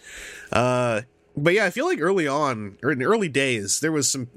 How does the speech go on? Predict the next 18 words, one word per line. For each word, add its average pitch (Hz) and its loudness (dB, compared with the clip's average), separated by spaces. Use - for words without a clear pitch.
th-, 185 -2
there, 277 0
there 165 0
was 143 -2
a 123 -6
time 135 0
where 143 0
we 185 2
were 123 0
talking 127 -2
a 110 0
whole 151 2
lot 120 0
more 117 0
about 101 0
Robot 107 0
Masters. 95 -4
Um, 104 0